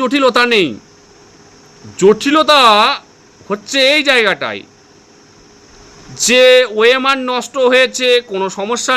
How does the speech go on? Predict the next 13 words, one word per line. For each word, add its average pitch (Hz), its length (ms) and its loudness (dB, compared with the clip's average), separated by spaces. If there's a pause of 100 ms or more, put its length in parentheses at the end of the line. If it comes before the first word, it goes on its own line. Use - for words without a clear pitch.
নেই। 240 120 -2 (2250)
এখন 277 340 4 (120)
ওই 247 160 4 (220)
ডিজিটাল 277 480 0
ওএমআর 269 520 2 (3500)
এবং 262 240 4 (360)
অরিজিনাল 247 520 2
ওএমআর, 180 420 0 (2750)
অনেক 247 220 0 (340)
ক্যান্ডিডেট 226 500 0
রয়েছে 254 340 0 (240)
যাদের 202 300 0 (100)
কাছে 254 200 -2